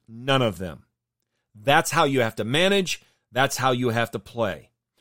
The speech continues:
Respect all teams and all players. Fear none of them. So as a pitcher, it didn't matter to me who was getting into the batter's box.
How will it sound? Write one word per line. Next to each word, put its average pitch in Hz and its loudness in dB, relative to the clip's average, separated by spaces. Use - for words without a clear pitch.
Respect 123 0
all 120 4
teams 190 2
and 127 -4
all 120 2
players. 190 2
Fear 160 4
none 131 4
of 101 -2
them. 73 -12
So 131 4
as 135 4
a 160 -2
pitcher, - 0
it 139 0
didn't 165 2
matter 151 2
to - 0
me 127 0
who 170 6
was 147 0
getting 123 0
into 113 -6
the 123 0
batter's 120 4
box. - -8